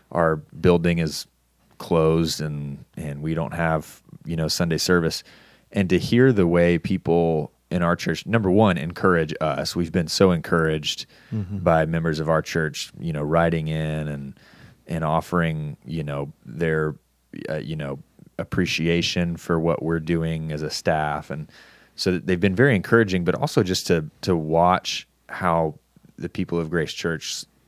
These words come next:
Speaker 1: just long to be back here
Speaker 2: Mm-hmm.
Speaker 1: and how much they desire to be together as a church family again is at, at one level, you know,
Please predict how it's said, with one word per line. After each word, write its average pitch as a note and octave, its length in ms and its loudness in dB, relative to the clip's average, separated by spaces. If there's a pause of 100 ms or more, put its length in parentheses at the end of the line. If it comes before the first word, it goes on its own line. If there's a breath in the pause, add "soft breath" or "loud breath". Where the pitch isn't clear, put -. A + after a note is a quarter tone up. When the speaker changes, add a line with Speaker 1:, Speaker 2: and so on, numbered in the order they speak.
(420)
Speaker 1:
just E2+ 220 -6
long D#2+ 460 -2
to F#2 120 -2
be E2+ 140 -2
back D2+ 320 -6
here B2 380 -2
Speaker 2:
Mm-hmm. G#2 300 -6 (320 loud breath)
Speaker 1:
and F2 140 -10
how E2 100 -6
much E2 280 -4
they D#2+ 180 -2
desire D2+ 520 -4
to D2 80 -6
be D#2 300 -6
together D2+ 460 -6
as D2 140 -8
a C#2+ 160 -8
church - 360 -8
family E2 360 -6
again D#2+ 460 -6 (520 soft breath)
is E2 560 -2 (640)
at, - 140 0 (560)
at F#2+ 140 0
one A2+ 200 4
level, F#2 420 4 (300)
you F#2+ 160 -2
know, D#2+ 300 -2